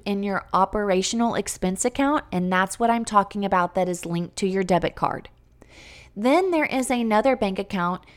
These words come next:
that as soon as I get paid, I have thirty percent that goes into my operational business expenses, which is linked to my debit card.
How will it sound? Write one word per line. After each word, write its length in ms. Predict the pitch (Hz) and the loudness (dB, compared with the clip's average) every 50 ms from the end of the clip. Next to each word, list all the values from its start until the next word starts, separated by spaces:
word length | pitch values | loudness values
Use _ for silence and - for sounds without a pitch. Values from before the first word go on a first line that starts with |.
| - - - - | -20 -20 -6 -2
that 140 | 208 202 208 | 0 2 2
as 140 | 208 202 | 2 0
soon 220 | - - 233 247 285 | -2 -2 -2 0 0
as 160 | 330 320 - | 0 4 4
I 120 | 285 285 | 4 4
get 220 | 285 294 311 277 - | 4 4 0 0 0
paid, 380 | 240 240 240 247 269 302 302 - - | 2 2 2 2 2 0 -2 -4 -6
I 120 | 208 202 | -4 -4
have 340 | 202 202 196 185 175 170 - - _ | -2 0 2 2 2 2 -2 -4 _
thirty 260 | - 196 208 240 269 | 0 2 2 2 2
percent 500 | 262 - 285 277 - - 285 294 311 311 - - - - - - - | 0 0 -2 -2 0 0 0 0 0 0 -4 -12 -20 -20 -20 -6 -2
that 180 | - 185 - - | -2 0 2 4
goes 320 | 196 185 190 214 220 - | 4 4 6 4 2 0
into 400 | - 220 220 214 208 - 226 214 | -2 -2 -2 -2 -2 -4 -2 -2
my 260 | 202 190 190 190 180 - - | 0 0 -2 -2 -4 -2 2
operational 720 | - 180 190 196 - 214 208 202 202 - - 220 208 202 | 2 2 2 2 -2 -2 0 0 0 0 -2 -2 -2 -2
business 420 | 202 196 196 196 - 233 247 247 - | 0 0 -2 0 0 -2 -4 -4 -4
expenses, 640 | 269 - - - - 262 269 254 - 311 311 285 | -6 -8 -8 -4 -4 -4 -2 0 2 2 2 2
which 180 | - 202 185 - | 0 -4 -2 -2
is 180 | 185 180 190 | -4 -2 -2
linked 280 | 185 175 175 175 - - | -2 -2 -2 -4 -6 -6
to 80 | - 247 | -4 0
my 200 | 220 208 202 185 | 0 0 0 0
debit 420 | 165 165 - 165 160 214 220 - | 0 2 2 2 2 2 0 -2
card. 300 | - - 269 269 302 339 | 2 4 6 6 6 4